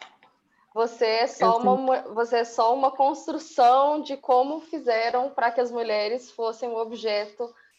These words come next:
Speaker 1: totalmente diferente daquilo que el-, daquilo que elas deveriam ser.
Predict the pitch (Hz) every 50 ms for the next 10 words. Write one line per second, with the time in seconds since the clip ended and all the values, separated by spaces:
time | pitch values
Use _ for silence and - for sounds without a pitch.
0 | _ _ _ - 254 269 320 - 294 277 262 247 240 254 247 247 233 - - 269
1 | 233 220 214 220 247 - 254 220 233 240 - 247 233 247 247 - 240 233 - -
2 | 220 214 208 214 220 220 233 233 220 220 220 220 220 214 208 208 220 214 220 226
3 | - - - - -